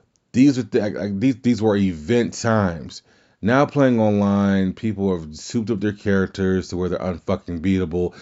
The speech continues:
You can't even get one punch in on, on them, and then they keep choosing to play. Uh, this one guy kept choosing to play me, right? I, I lost him, like, two times, and it was clearly a souped up character. So I said, "All right, cool." So I was just avoiding him, whatever.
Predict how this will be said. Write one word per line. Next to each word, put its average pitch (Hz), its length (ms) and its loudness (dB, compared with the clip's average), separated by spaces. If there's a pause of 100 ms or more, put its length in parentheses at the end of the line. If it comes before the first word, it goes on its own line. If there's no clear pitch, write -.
(260)
You - 80 -6
can't 117 220 2
even 104 120 2
get 95 140 0
one 87 260 -4
punch 113 360 -4
in 107 80 0
on, 95 240 2
on 95 260 0
them, 95 260 0
and 87 140 -6
then 90 240 -4 (420)
they 107 120 0
keep 107 220 0
choosing 113 400 4
to 101 80 2
play. 107 420 2
Uh, 101 120 0
this 113 120 -2
one 127 160 0
guy 110 160 0
kept 101 200 -6
choosing 107 260 -4
to 101 80 0
play 101 260 0
me, 90 280 -2
right? 87 280 -2
I, - 20 -20 (280)
I - 80 4
lost 175 160 4
him, 165 60 -2
like, 113 140 0
two 110 120 -6
times, 95 440 -2 (320)
and 117 120 2
it 123 40 4
was 117 100 0
clearly 139 380 4
a 113 40 4
souped 107 220 -4
up 95 140 -4
character. 101 400 0
So 110 100 -12
I - 20 -18
said, 151 120 -8
"All 131 140 -4
right, 110 140 -6
cool." 107 180 -4
So 120 100 -2
I - 20 0
was 143 100 -2
just 107 120 -8
avoiding 90 380 -2
him, 90 160 -4
whatever. 87 440 -4